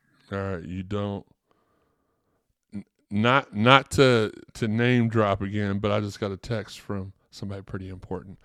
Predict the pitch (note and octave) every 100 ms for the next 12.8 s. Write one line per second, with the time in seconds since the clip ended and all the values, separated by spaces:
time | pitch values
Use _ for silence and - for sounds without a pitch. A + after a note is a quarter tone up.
0 | - - - - C3+ C3 A#2 A2+ G#3+ F3+
1 | - G3 G#3 F3+ F#3 - D#3+ C#3+ B2+ A#2+
2 | G#2+ C3 G#2+ G2 A#2 A#2 C3+ D3 D#3 -
3 | F#3 E3 B2 A2+ A#2 - _ - - -
4 | - C#3+ C3+ C3 A#2 D#3+ D3+ A#2 G#2+ A2+
5 | - _ _ _ _ _ _ G2+ A2+ A2
6 | A2+ G#2+ G#2 G#2 - - _ _ C#3 C3+
7 | A2+ G2 F2 - - - _ _ G#2 G2+
8 | G2+ G2 F#2+ - _ - G2+ A2+ D3 C#3
9 | C#3+ F3+ D#3+ - B2+ A2+ G#2 A2 C3 B2+
10 | - _ - - _ _ _ - - -
11 | _ _ _ _ _ _ _ _ _ C3
12 | C#3+ A#2 B2+ A#2 G#2+ G2 F2